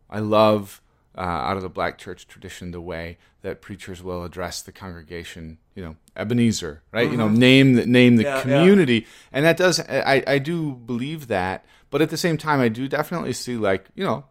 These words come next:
Speaker 1: a collection of individuals listening. And I hear back from people who, you know, we post our sermons on the we-, on
Speaker 2: Yeah.
Speaker 1: the church website, people listen to them,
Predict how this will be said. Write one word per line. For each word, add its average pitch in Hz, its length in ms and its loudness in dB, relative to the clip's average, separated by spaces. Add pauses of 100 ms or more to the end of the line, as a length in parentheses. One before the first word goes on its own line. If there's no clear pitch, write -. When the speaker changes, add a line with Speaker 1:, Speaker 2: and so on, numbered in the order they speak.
Speaker 1:
a - 80 -18
collection 127 520 -6
of 131 120 -10
individuals 107 640 -8
listening. 147 400 -10
And 139 120 -4
I 160 80 2
hear 185 120 2
back 139 260 0
from 147 180 -12 (100)
people 139 260 -8
who, 117 260 -6 (260)
you 190 60 -10
know, 165 60 0
we 110 100 2
post - 380 -6
our 98 80 -4
sermons 101 420 -6
on 95 180 -6
the 95 100 -6
we-, 107 140 -2
on 95 380 -2
Speaker 2:
Yeah. 98 60 -4
Speaker 1:
the 98 60 -4
church - 220 -14
website, 175 440 0
people 117 220 -8
listen 123 320 -4
to 113 120 -14
them, 113 300 0